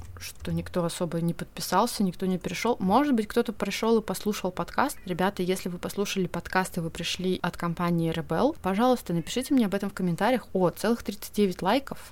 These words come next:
Как здорово. Но все равно, я думала, что будет какой-то фидбэк. Может быть, я надеюсь, что он появится сейчас. Если у вас есть минутка, напишите мне в Инстаграме или напишите мне в Телеграме,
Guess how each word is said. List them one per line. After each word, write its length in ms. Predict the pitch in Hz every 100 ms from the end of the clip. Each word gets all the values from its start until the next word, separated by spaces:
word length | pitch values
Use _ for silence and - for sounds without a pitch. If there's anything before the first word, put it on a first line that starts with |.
| -
Как 200 | 208 214
здорово. 520 | 185 170 165 165 175
Но 80 | -
все 160 | - 247
равно, 440 | 247 196 170 160 -
я 240 | 180 214 233
думала, 340 | 254 247 233
что 220 | - -
будет 360 | 175 220 247 -
какой-то 360 | - 226 220
фидбэк. 560 | 185 165 160 180 - -
Может 340 | 202 190 185 170
быть, 280 | 165 - 175
я 60 |
надеюсь, 260 | 170 165 233
что 140 | -
он 60 | 262
появится 420 | 247 240 240 233
сейчас. 540 | - - 185 160 - -
Если 300 | 208 208 202
у 40 |
вас 200 | 196 196
есть 180 | 196 190
минутка, 460 | 190 240 320 - 175
напишите 380 | 196 - - -
мне 220 | 214 190
в 120 | -
Инстаграме 760 | 190 185 196 202 262 311 247 -
или 240 | 196 180
напишите 520 | 175 - - 208 -
мне 220 | 175 170
в 60 | 160
Телеграме, 640 | - 170 180 196 269 240